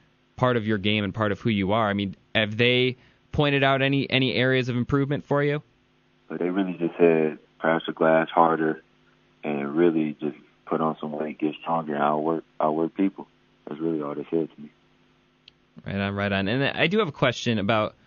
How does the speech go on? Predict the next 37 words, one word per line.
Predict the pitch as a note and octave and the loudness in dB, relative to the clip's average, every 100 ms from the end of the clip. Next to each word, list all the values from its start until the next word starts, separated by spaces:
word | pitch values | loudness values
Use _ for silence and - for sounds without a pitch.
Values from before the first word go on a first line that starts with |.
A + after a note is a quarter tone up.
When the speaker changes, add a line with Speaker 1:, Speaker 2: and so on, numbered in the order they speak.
| _ _ _ - | _ _ _ -4
Speaker 1:
about | A#2 F#2 | -2 0
Dave. | A#2+ A#2+ | 2 2
I | E2 A#2+ | 0 0
mean, | B2 | 0
is | A#2+ | -2
he, | - E3 D#3+ E3 _ _ _ - | -2 0 0 -2 _ _ _ -2
what | C#3+ | 0
do | G3+ | 2
you | F#3 | 2
notice | D#3+ D3+ C#3+ | 4 2 0
about | C3+ B2 G#2+ | 0 0 0
him? | A2 F2+ | 0 -2
Size | - C3+ D#3+ | 0 0 2
up | D#3 - | 0 0
his | C#3 B2+ | 0 0
game | A2+ A2+ G#2+ | 2 0 0
for | - G#2+ | -2 -2
me. | G#2 G2+ | 0 2
Obviously, | A2+ A2 - G#2 G2 - _ _ _ - | 2 -2 -4 -2 -4 -6 _ _ _ -10
Michigan | - A#2 - A2+ | -2 -2 0 0
fans, | A2 G#2 G2+ - - _ _ _ _ | 2 2 0 -6 -18 _ _ _ _
the | G#2+ | -4
excitement | G#2+ - D#3 D3 C#3+ | -2 2 2 2 2
is | A2+ | 0
growing | G2+ A#2+ B2 A2 F#2+ | 0 2 2 2 -2
for | - G2 | -2 0
him, | F#2+ G#2 | 0 0
even | G#2+ G#2 | 0 -2
if, | G2 - - | -4 -8 -4
even | A2 G#2+ | -2 -2
if, | G2 - | -4 -8
you | - G2 | -6 -6
know, | F#2 | -4
the | G2+ | -2
ratings | G#2+ G#2+ G#2+ G#2 | 2 2 2 0
aren't | G#2+ G#2 | -2 0
there. | G#2 G#2 G#2 | 0 2 0